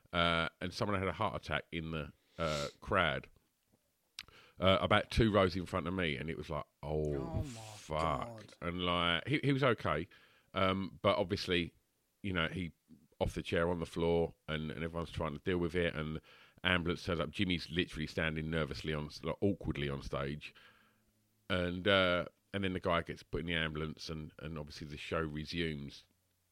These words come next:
Speaker 1: And in that time, as sinister as that is, I liked the fact that Jimmy was just thinking, "Somehow I need to thumb this into my routine."
Speaker 2: Yeah.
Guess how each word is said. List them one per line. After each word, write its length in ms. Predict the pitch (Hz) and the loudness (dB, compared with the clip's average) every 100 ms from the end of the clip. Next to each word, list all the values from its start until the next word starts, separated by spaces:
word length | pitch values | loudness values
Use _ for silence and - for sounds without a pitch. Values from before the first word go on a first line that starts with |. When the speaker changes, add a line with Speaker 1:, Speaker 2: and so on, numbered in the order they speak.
| _ | _
Speaker 1:
And 120 | 87 | -6
in 140 | 90 98 | -4 2
that 220 | 104 - | 2 2
time, 340 | - 98 82 78 | -2 0 0 -2
as 80 | |
sinister 420 | - 101 98 - 90 | -6 -6 -6 -4 -4
as 80 | |
that 160 | 90 85 | -2 0
is, 180 | 82 76 | 0 0
I 100 | 67 | -2
liked 640 | 85 95 92 - _ - - - - _ | 0 0 0 -2 _ -20 -20 -20 -20 _
the 80 | - | -10
fact 260 | - 92 - | -2 -2 -2
that 140 | 78 | -6
Jimmy 260 | - 85 82 | -4 -4 -2
was 140 | 76 | -4
just 200 | 82 - | -8 -8
thinking, 460 | 87 80 - 80 78 _ _ _ _ _ | -6 -6 -6 -8 -10 _ _ _ _ _
"Somehow 680 | - - - 120 120 107 95 | -18 -8 0 2 4 4 4
I 40 | 92 | 2
need 180 | 92 - | 0 -4
to 60 | |
thumb 300 | - 90 87 | -2 0 0
this 160 | 82 - | -2 -4
into 160 | 78 | -4
my 140 | 85 85 | -2 -2
routine." 480 | 80 82 107 120 82 | 0 0 0 -2 0
Speaker 2:
Yeah. 240 | 69 | -2